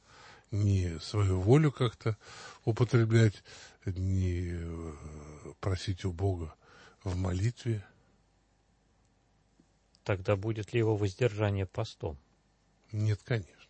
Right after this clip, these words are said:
Speaker 1: Потому что он путает цель и средство. Там что-то не съесть, где-то там не поспать, и он думает, это вот угодно Богу.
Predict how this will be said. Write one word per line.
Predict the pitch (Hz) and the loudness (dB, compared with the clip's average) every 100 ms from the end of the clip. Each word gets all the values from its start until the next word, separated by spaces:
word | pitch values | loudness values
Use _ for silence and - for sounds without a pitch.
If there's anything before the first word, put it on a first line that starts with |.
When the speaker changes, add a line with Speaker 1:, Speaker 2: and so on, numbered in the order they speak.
| _ _ _ _ _ _ _ _ _ _ _ _ _ _ _ _ _ _ | _ _ _ _ _ _ _ _ _ _ _ _ _ _ _ _ _ _
Speaker 1:
Потому | - 127 117 113 | 0 4 6 6
что | - 104 | 4 2
он | 110 101 | 4 4
путает | - 131 110 80 73 - _ _ _ _ _ - | 2 -2 -2 -6 -10 -20 _ _ _ _ _ -14
цель | - 156 208 185 - _ _ | 4 6 6 2 -8 _ _
и | 117 | -6
средство. | - 120 85 - - - - _ _ _ _ _ _ _ _ _ _ _ _ _ _ _ _ _ _ _ _ | -4 -6 -6 -14 -20 -20 -20 _ _ _ _ _ _ _ _ _ _ _ _ _ _ _ _ _ _ _ _
Там | - 90 | -12 -10
что-то | - 120 - | -2 -2 -2
не | 92 | -8
съесть, | 92 - 123 185 - - _ _ _ _ _ | -8 0 4 4 2 -8 _ _ _ _ _
где-то | 98 92 101 92 | -8 0 0 0
там | - 92 95 | -4 -2 -2
не | 90 | -4
поспать, | 95 87 - 147 190 - - - - - | -6 -8 0 0 0 -4 -18 -20 -20 -10
и | - | 0
он | 107 | 2
думает, | 110 143 127 101 | 4 4 4 2
это | 110 107 | -4 -4
вот | 101 101 - | -4 -6 -6
угодно | 107 98 104 101 | -6 0 0 0
Богу. | 92 90 76 | -2 -4 -8